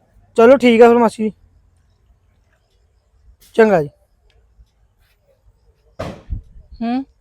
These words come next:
Speaker 1: ਮਾਸੀ ਉਹਨਾਂ ਨੂੰ ਪਤਾ ਲੱਗ ਗਿਆ ਵਾ।
Speaker 2: ਹੈਂ?
Speaker 1: ਪਤਾ ਨੀ ਕਿਹਨੇ ਦੱਸਤਾ ਜੀ ਉਹਨਾਂ ਨੂੰ। ਤੇ
Speaker 2: ਹਾਂ।
Speaker 1: ਮਾਸੀ ਕਹਿੰਦੀ, "ਤੁਸੀਂ ਘਰ ਚਲੋ, ਅਸੀਂ ਕੋਈ ਨੀ ਮਸਲਾ ਹੱਲ ਕਰਾਂਗੇ ਆਣ ਕੇ, ਤੁਹਾਡਾ," ਆਂਦੀ, "ਘਰ ਵਾ।"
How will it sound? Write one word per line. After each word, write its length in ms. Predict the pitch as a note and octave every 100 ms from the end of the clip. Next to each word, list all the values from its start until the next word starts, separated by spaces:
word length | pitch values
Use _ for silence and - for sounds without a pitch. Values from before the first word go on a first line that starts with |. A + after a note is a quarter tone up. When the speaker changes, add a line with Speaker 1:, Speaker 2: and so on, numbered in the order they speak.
| _ _ _ _ _ _ _ _ -
Speaker 1:
ਮਾਸੀ 300 | F3+ F3 G3+
ਉਹਨਾਂ 120 | G#3+
ਨੂੰ 80 | G#3
ਪਤਾ 200 | G3 F#3+
ਲੱਗ 160 | F#3+
ਗਿਆ 240 | D3 F3 F#3+
ਵਾ। 140 | G3 - _ _ -
Speaker 2:
ਹੈਂ? 280 | G#3+ A3 F4+ _ _ _
Speaker 1:
ਪਤਾ 180 | G3+ F3+
ਨੀ 80 | F#3
ਕਿਹਨੇ 220 | G#3 G#3
ਦੱਸਤਾ 280 | A3 F#3+ G3
ਜੀ 60 | G3
ਉਹਨਾਂ 220 | G3 G3
ਨੂੰ। 100 | F#3+
ਤੇ 840 | _ _ _ _ _ _ _ -
Speaker 2:
ਹਾਂ। 20 |
Speaker 1:
ਮਾਸੀ 260 | F#3+ F#3+ A3
ਕਹਿੰਦੀ, 200 | G#3+ A3+
"ਤੁਸੀਂ 200 | A3 A#3
ਘਰ 200 | C4 A3+
ਚਲੋ, 320 | G3+ G3 C4 - - _ - _ _ _ A3
ਅਸੀਂ 120 | G3+ G#3
ਕੋਈ 140 | G#3
ਨੀ 60 | A#3
ਮਸਲਾ 320 | A3 G3+ A3
ਹੱਲ 120 | G#3+
ਕਰਾਂਗੇ 320 | E3+ F3 G#3+
ਆਣ 160 | A3 F#3+
ਕੇ, 80 | G3+
ਤੁਹਾਡਾ," 240 | A3 F3
ਆਂਦੀ, 160 | F#3 A#3
"ਘਰ 220 | C4 F#3
ਵਾ।" 200 | D#3+